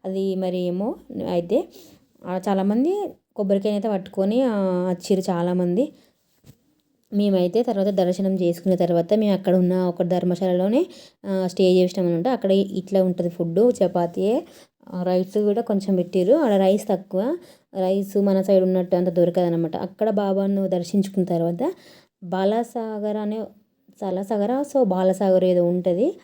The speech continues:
అక్కడ ఆంజనేయ స్వామి ఉంటాడనమాట. ఇక్కడి నుంచెల్లి కాటుశ్యామ్ నుంచి సాలాసాగర్‌కి ఎంత అంటే హండ్రెడ్ కిలోమీటర్స్ ఉంటుందంట. మేము వెళ్ళాము, మా తమ్ముడు రాలేడు. ఆడికే మా తమ్మునికి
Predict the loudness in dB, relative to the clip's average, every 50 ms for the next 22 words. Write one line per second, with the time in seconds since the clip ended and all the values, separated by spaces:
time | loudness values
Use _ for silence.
0 | _ _ -8 -6 -4 -2 -2 0 0 -2 -2 -4 -4 -4 -2 -2 0 0 -2 -2
1 | -4 -6 -6 -6 -6 -8 -8 -12 -14 -16 -20 -20 -20 -14 _ -6 -6 -6 -2 2
2 | 4 6 6 6 4 4 2 0 0 0 0 0 0 -2 -2 -2 -2 -2 -4 -8
3 | -8 -4 -2 0 0 0 0 0 2 2 2 4 2 0 -4 -10 -16 -20 _ _
4 | _ _ _ -6 -4 -2 -2 -2 -2 0 0 2 2 2 2 0 0 2 4 4
5 | 4 2 -2 _ _ _ _ _ _ -6 -4 -4 -2 -4 -4 -6 -4 -4 -2 -2
6 | -4 -2 0 0 0 0 0 2 2 2 2 2 0 0 0 0 2 2 2 2
7 | 4 4 4 4 2 0 -2 -2 -2 0 0 2 2 2 0 0 -2 -2 -2 -4
8 | -4 -6 -10 -20 -20 _ _ _ -2 0 2 4 4 4 4 2 0 0 -2 -2
9 | -2 -2 0 0 0 0 0 0 2 2 2 2 2 2 2 2 2 2 2 2
10 | 2 0 0 0 -2 -2 0 0 0 0 0 0 0 0 0 0 -2 -2 -2 0
11 | 0 2 2 2 2 0